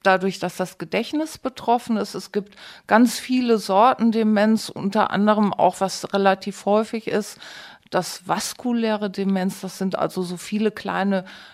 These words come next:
Schlaganfälle und dann fallen eben auch die betroffenen Hirnregionen aus. Und dann gibt es noch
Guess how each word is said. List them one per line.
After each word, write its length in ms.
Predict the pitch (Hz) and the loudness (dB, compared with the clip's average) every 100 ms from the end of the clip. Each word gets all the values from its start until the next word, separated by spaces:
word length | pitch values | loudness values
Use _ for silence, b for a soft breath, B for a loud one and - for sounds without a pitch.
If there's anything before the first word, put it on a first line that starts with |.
| - | -12
Schlaganfälle 1400 | - 208 185 254 294 - 262 240 - 240 240 240 233 208 | -6 2 6 6 6 0 -2 -2 -2 0 2 4 6 4
und 420 | - 208 196 - | 2 0 -2 -8
dann 280 | 190 202 202 | -4 -2 -2
fallen 500 | 196 208 202 208 202 - _ | -4 0 2 2 0 -4 _
eben 300 | 175 185 185 | -4 -4 2
auch 180 | 170 190 | 2 2
die 140 | - | -2
betroffenen 720 | 185 - - 165 175 202 196 185 | -8 -8 -6 -6 -4 -2 0 0
Hirnregionen 880 | 185 185 175 170 170 170 165 170 | 0 -2 -6 -12 -10 -8 -6 -6
aus. 500 | - 147 139 151 - | -6 -4 -4 -6 -10
Und 140 | - 175 | -10 -4
dann 240 | 170 170 | -2 -2
gibt 240 | 190 196 190 | -6 -8 -12
es 160 | - | -10
noch 220 | 180 165 | -12 -12